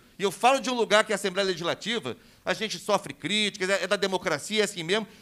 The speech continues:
mas se tem uma entidade no Rio de Janeiro hoje que tá fazendo um grande esforço pra pautar o desenvolvimento econômico do Estado,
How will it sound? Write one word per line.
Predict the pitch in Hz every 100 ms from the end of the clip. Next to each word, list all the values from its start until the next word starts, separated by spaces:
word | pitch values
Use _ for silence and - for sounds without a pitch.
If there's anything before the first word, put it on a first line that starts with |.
| -
mas | 202 202
se | 196
tem | - 269
uma | 294
entidade | 294 269 196 214 220 220
no |
Rio | 196 214 202
de |
Janeiro | 208 214 214 196
hoje | 175 143 - 110 - -
que | -
tá | 208
fazendo | 226 202 214
um |
grande | 170 220 294 302 294
esforço | - 208 190 160 - - 113 - - _
pra | - 202
pautar | 202 240 262 262 220
o | 208
desenvolvimento | 180 214 202 175 156 180
econômico | 175 170 160
do | 139
Estado, | 196 196